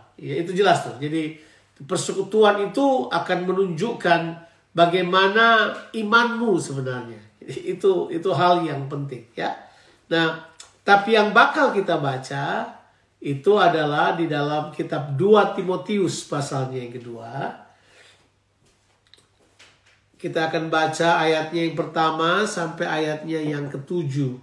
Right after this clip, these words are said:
ya. Kita akan baca ayat yang pertama sampai ayatnya <clears throat> yang ketujuh, ya. Eh,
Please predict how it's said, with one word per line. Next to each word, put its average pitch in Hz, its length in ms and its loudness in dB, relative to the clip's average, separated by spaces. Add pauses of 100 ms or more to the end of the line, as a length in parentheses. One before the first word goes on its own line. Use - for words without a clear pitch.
(400)
ya. - 320 -10 (640)
Kita 139 80 -10
akan 139 160 -4
baca 147 240 -4
ayat 151 160 -4
yang 143 140 -6
pertama 156 420 -4
sampai 160 300 -6 (180)
ayatnya 180 480 0 (160)
<clears throat> 135 320 -2 (720)
yang 151 260 -2
ketujuh, 135 640 -4 (480)
ya. 123 320 -18 (1120)
Eh, 135 300 -6